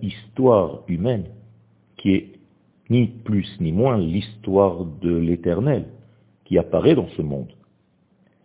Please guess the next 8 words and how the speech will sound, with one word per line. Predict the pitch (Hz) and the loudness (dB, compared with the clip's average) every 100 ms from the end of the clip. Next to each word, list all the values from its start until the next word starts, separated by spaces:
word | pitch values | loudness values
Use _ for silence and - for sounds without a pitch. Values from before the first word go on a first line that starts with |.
| - | -8
Et | 82 | 2
donc | 104 104 - | 2 2 0
tout | 185 | 0
ce | 175 151 | 2 0
processus | - 117 - - - 113 113 - - - _ _ _ _ _ _ _ _ _ - | 0 -2 -2 -4 -4 -6 -6 -16 -20 -20 _ _ _ _ _ _ _ _ _ -2
a | 107 | 0
un | 90 | 2
but | 87 123 127 | 0 0 -2